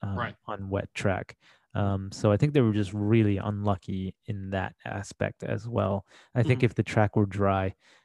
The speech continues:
Speaker 1: I don't think that incident would have happened. Like, if it were
Speaker 2: No, I don't think
Speaker 1: drier,
Speaker 2: so either.
Speaker 1: I should say. Yeah.
Speaker 2: Yeah, no, it, it was all, that, that was all down to placement and weather. It was kind of a perfect storm situation.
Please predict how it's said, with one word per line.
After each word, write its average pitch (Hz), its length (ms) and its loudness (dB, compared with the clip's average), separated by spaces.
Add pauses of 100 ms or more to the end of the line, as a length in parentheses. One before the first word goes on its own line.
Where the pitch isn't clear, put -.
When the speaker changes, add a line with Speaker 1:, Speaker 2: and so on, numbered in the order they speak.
(140)
Speaker 1:
I 123 80 2
don't 107 180 2
think 101 180 -2
that 98 200 2
incident 95 480 -6
would 101 140 -2
have 92 80 -2
happened. 95 420 -4 (220)
Like, 117 140 6
if 135 180 6
it 123 60 8
were 104 120 8
Speaker 2:
No, 92 60 2
I - 20 -6
don't - 0 -
think - 20 -2 (300)
Speaker 1:
drier, 87 100 2
Speaker 2:
so 95 140 -4
either. 104 160 -8
Speaker 1:
I 107 80 -4
should - 220 -10
say. - 280 -10 (140)
Yeah. 98 240 -2 (300)
Speaker 2:
Yeah, 127 240 -2
no, 110 200 -8
it, 190 220 0
it 202 60 2
was 170 120 4
all, 143 300 4
that, 151 240 0
that 151 140 -2
was 135 120 -6
all 131 160 0
down 120 340 -4
to 113 280 -10
placement 139 480 -4
and 110 180 -8
weather. 110 380 -4
It - 60 -14
was 127 100 -14
kind 117 160 -6
of 104 60 -8
a 107 120 -10
perfect - 380 -8
storm 107 520 -8 (500)
situation. 110 720 -6